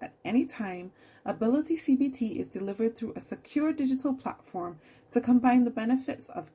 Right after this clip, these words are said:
in-person therapy with the convenience of virtual access to fast, easy, and effective support. Ability C B T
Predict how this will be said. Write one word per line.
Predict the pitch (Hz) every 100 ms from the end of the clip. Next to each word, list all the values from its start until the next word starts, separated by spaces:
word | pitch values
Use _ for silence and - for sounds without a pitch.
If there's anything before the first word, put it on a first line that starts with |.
| -
in-person | 277 339 302 277 285 269
therapy | 226 208 208 208 202 - - _
with | -
the | 214
convenience | 226 220 233 320 233 180
of | 185 -
virtual | 214 - - 269 285 -
access | - - 196 190
to | -
fast, | 156 - 233 294 - - -
easy, | 196 190 196 185
and | 185
effective | 170 - - - 185 156
support. | - - 196 170 - - _ - - - _
Ability | - 240 269 294 311
C | - 262
B | 262
T | 262 254 247